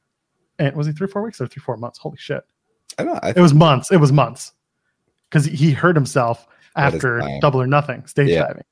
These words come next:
Speaker 2: yeah.
Speaker 1: And then after Double or Nothing, he, he, yeah, okay. So it was a few months. Uh, this time around, they decided to blink and they decided to do something different, but it's all staying within the same camp of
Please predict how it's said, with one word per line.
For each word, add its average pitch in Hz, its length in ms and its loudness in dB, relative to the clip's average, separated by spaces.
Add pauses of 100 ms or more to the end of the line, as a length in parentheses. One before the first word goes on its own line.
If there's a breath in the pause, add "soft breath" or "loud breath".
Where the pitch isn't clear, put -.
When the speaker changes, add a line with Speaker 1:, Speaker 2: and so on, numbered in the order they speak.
Speaker 2:
yeah. 69 280 -10 (340)
Speaker 1:
And 156 160 2
then 120 200 0
after 120 180 -4
Double 127 220 0
or - 20 -4
Nothing, 135 300 0
he, 127 180 -4
he, 131 220 -8
yeah, 120 180 -6 (160)
okay. 139 200 -12 (440 loud breath)
So - 120 2
it - 20 8
was 160 80 4
a 160 40 2
few 190 140 6
months. 139 420 0 (280 loud breath)
Uh, 139 320 4
this 180 260 2
time 214 220 0
around, 185 420 -2
they 143 180 -2 (120)
decided 127 400 -4
to 170 40 -6
blink 165 300 -4
and 139 100 -6
they 127 80 -2
decided 113 380 -8
to 113 60 -20
do 135 80 -4
something 147 320 -6
different, 151 320 -4
but 135 100 2
it's 135 160 2
all 143 140 2
staying 147 320 0
within 131 240 -4
the 120 80 -6
same 147 300 -2
camp 151 480 -2 (440 soft breath)
of 131 480 -2